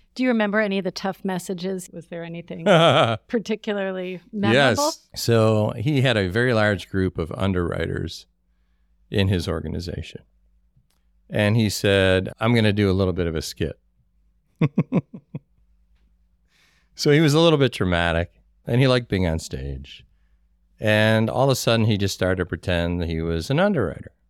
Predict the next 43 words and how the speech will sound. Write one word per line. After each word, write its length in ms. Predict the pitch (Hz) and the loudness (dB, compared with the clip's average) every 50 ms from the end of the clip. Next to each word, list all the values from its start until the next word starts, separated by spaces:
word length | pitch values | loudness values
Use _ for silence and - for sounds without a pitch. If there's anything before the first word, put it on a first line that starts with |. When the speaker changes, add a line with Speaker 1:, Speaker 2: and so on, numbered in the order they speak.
| _ _ _ _ _ _ _ _ _ _ | _ _ _ _ _ _ _ _ _ _
Speaker 2:
And 240 | - 120 110 107 107 | -6 -4 -2 0 0
all 100 | 117 143 | 0 0
of 60 | 143 | 0
a 40 | 127 | -2
sudden, 460 | - - - 131 135 131 127 120 107 | -2 -2 -2 -2 0 0 0 0 0
he 640 | 104 101 101 101 98 98 95 95 95 92 92 92 90 - | 0 0 0 0 0 0 0 0 0 -2 -2 -4 -4 -6
is 800 | - 92 92 92 90 90 90 87 90 90 90 90 87 - - | -6 -6 -4 -4 -2 -2 -2 -4 -4 -4 -4 -6 -8 -10 -10
talking 300 | - - 107 107 - 110 | -6 -4 -4 -2 -2 -2
to 60 | 101 95 | -2 -2
someone 280 | - - 104 101 98 | -2 -4 -2 -2 -2
on 80 | 95 92 | -2 -2
the 80 | 85 | -4
phone, 760 | - - - 139 135 131 127 127 120 120 117 113 113 110 107 - _ _ _ _ _ _ _ _ _ _ _ _ _ _ _ _ _ _ | -6 -4 -2 0 2 2 2 2 2 2 0 0 -2 -2 -4 -6 _ _ _ _ _ _ _ _ _ _ _ _ _ _ _ _ _ _
and 180 | - 98 104 104 | -2 -2 0 2
then 200 | 107 110 107 104 | 2 2 0 0
he 180 | 95 98 107 98 | -2 -2 -4 -2
just, 240 | 101 98 92 - | -2 -4 -4 -2
like, 160 | 90 90 92 - _ _ _ _ _ _ _ _ _ _ _ _ - _ - | -4 -4 -4 -6 _ _ _ _ _ _ _ _ _ _ _ _ -20 _ -10
he's 160 | - 98 - | -8 -8 -8
pretending 420 | - - 92 - - 104 92 82 71 | -8 -8 -6 -2 0 0 0 0 -2
to 80 | 85 | -2
talk 160 | 87 78 76 - | -4 -4 -4 -4
on 80 | 80 | -6
the 60 | 76 | -6
phone, 260 | 76 - 85 82 82 82 | -6 -4 -4 -2 -2 -2
and 80 | 85 | -2
then 160 | 92 90 90 | -2 -2 -2
he 60 | 90 85 | -4 -4
just 200 | 80 78 - - | -6 -8 -10 -12
drops 500 | - - 90 98 98 101 101 - - - | -8 -6 -4 -4 -4 -4 -6 -8 -12 -12
his 160 | 90 82 - | -12 -12 -8
head 180 | - 90 85 | -6 -6 -6
on 100 | 82 80 | -6 -6
the 100 | 78 76 | -8 -8
desk. 360 | 69 67 73 73 71 - - - _ _ _ _ _ _ _ _ _ _ _ _ _ _ _ _ _ _ _ _ _ - | -10 -10 -12 -14 -16 -18 -20 -20 _ _ _ _ _ _ _ _ _ _ _ _ _ _ _ _ _ _ _ _ _ -6
And 160 | 101 101 98 | -2 -2 -2
he 60 | 98 | -2
said, 200 | - - 110 101 | -2 -4 -2 -2
"You 80 | 104 104 | 0 0
know 80 | 120 | 2
what 100 | 139 147 | 2 2
I'm 140 | 151 143 127 | 2 0 0
doing? 500 | 113 110 113 113 113 113 117 113 107 92 | 2 2 2 2 2 0 0 -2 -4 -8